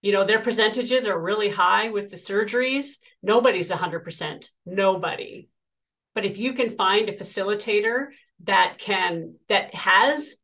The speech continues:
a very, very high percentage of transformation versus trauma, those are the ones you wanna work with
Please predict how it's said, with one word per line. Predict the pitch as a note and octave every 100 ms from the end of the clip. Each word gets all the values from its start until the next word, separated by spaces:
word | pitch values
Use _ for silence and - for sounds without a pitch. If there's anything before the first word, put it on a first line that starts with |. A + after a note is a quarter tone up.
| _ -
a |
very, | D#3 G3+ G3+ G3+ F#3
very | F#3+ G3+ F#3
high | - - F3 -
percentage | - F3+ - F#3 E3 G3+ G#3 G3+ - - _ _ _ -
of | F3 E3+ D#3 - _
transformation | - F3+ F3+ F3+ E3 E3+ - G#3 D#3+ - -
versus | - F3+ E3+ E3+ E3+ D#3+ - -
trauma, | - F3+ E3+ F3+ B3+ D4+ _ _ _ _ _ _ _ _ _ _ _ _ _ _ _ B3
those | B3+ C4
are | A#3
the |
ones | G#3 G3+ F3+
you | F3+
wanna | E3
work | D#3+ E3 -
with | -